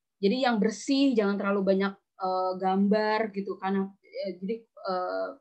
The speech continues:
putih atau hitam atau coklat gitu ya. Jadi yang, eh, warna-warna dasar gitu ya, supaya, atau yang warna kontras misalnya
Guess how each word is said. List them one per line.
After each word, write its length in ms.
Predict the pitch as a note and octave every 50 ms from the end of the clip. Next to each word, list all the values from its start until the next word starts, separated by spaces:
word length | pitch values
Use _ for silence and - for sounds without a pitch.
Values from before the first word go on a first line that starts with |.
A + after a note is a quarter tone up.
| _ _
putih 400 | B3+ B3+ B3+ - D#4 D4 D4 C#4+ C#4
atau 560 | - - - - G3 F#3+ G3 G3 G3 G3 - _ _ _ _ _
hitam 480 | - D4+ D4 - - C#4+ C#4 C#4 C#4 C#4
atau 560 | - G3 G3 G3 - F#3+ F#3+ F#3 F#3 F#3+ F#3+
coklat 480 | D4 D#4 - - C#4 C4+ C4 C4 - _
gitu 200 | F#3+ G3 - F3+ F3+
ya. 160 | G3 A3 A#3+
Jadi 400 | G#3+ G3 F#3+ F#3 B3 C4+ - - _ _ _ _ _ _ _ _ _ _ _ _ _ _ - - _ _ -
yang, 240 | A3 G3+ G3+ G#3 G#3
eh, 240 | F#3+ F#3 F#3+ F#3+ F#3
warna-warna 480 | F#3+ F#3+ F#3+ F#3+ F#3 F#3 F#3+ F#3 F3+
dasar 560 | F3+ F3+ F3+ G3 - A3+ G3+ F#3 G3+ G3 F#3 D#3+ F3
gitu 160 | E3+ - F3+
ya, 80 | F3 F#3 F#3
supaya, 400 | F#3 F3 - - F#3+ F#3 F#3 F#3+
atau 80 | A3+ A3+
yang 240 | A#3 A3+ G#3+ G#3 G3
warna 240 | F#3+ F#3+ G#3 G#3+ -
kontras 640 | G#3+ G#3+ A3 A3+ B3 A#3+ A#3 - - - - _ _ _ _ -
misalnya 480 | G3 G3 - F#3+ F#3 F#3+ F#3 F3+ F3